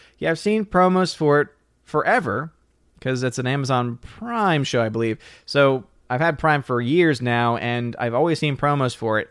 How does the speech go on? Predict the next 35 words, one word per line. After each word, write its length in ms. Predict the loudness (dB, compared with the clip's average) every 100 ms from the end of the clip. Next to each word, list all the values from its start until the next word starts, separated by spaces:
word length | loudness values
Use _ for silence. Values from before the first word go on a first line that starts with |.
| -12
I've 180 | -14
just 160 | -14 -6
never, 300 | -2 0 -2 -6 -20 -16
I 160 | -6 -2
guess 220 | 0 -2
it's 100 | -2
just 160 | -4 -2
the 100 | 2
lead 300 | 4 2 2
guy. 480 | 0 2 0 -2 -8
I, 160 | -10 -8
he 180 | -6 -4
just 360 | -2 -4 -6 -6
does 280 | -2 0 0
not 260 | 0 0
intrigue 500 | -2 -4 -2 -2 0
me 240 | -2 -4 -4
enough 640 | -4 -2 -4 -6 -14 _ _
to 340 | -8 -4 -2 -2
watch 560 | -4 -6 -12 -18 -14
the 120 | -10 -8
series, 340 | -6 -8 -8
I 80 | -10
guess. 460 | -10 -14 -16 -18 -20 _ _ _ _ _ _ _ _ _ _ -12
Glad 220 | -6 -2
to 60 | 0
hear 140 | -2
it's 120 | -2
good, 220 | -2 -4 -6
though. 240 | -12 -16 _ _ _ _ _ _ _ _ _ _ _ _ _ _ _ _ _ _ _ _ _ -6
I 300 | -2 0 0
don't, 340 | 0 0 0
no, 340 | -4 -2 2 2
I 180 | 0 -4
don't. 800 | -6 -4 -4 -6 -10 -16 -16